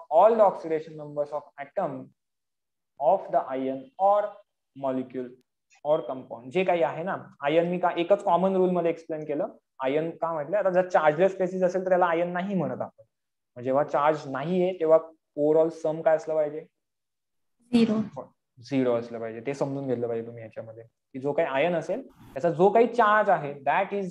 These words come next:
Speaker 1: your oxidation number, total sum. ठीक आहे, जसं की first rule मध्ये element होता, Same वे इथे कंपाऊंडला पण काय आहे, जेवढा charge असेल, total charge, that is the algebraic sum of oxidation number. तर आता इथे पण बघा,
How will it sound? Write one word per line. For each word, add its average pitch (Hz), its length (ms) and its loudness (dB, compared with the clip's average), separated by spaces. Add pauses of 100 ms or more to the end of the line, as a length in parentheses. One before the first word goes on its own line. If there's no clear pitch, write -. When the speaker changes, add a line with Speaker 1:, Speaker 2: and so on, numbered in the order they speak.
Speaker 1:
your 147 200 2 (100)
oxidation 120 480 -8
number, 113 320 -14 (460)
total 180 280 4 (160)
sum. 117 240 -4 (480)
ठीक 170 100 -14
आहे, 170 100 -6
जसं 151 240 -2
की 196 60 0
first 185 320 4
rule 196 80 0
मध्ये 202 180 0
element 196 440 0
होता, 131 240 -6 (420)
Same 175 280 -2
वे 180 80 2
इथे 185 140 0
कंपाऊंडला 165 540 2
पण 170 200 -2
काय 156 180 -4
आहे, 165 160 -6
जेवढा 147 380 0
charge 160 340 -2
असेल, 170 320 -2 (480)
total 147 360 2
charge, 160 320 -8 (340)
that 143 160 0
is 156 120 0
the 185 100 8
algebraic 147 520 0
sum 135 120 -6
of 190 120 -2
oxidation 123 600 -8
number. 110 280 -12 (340)
तर 180 40 -2
आता 185 100 2
इथे 185 240 -2
पण 180 200 -4
बघा, 120 180 -2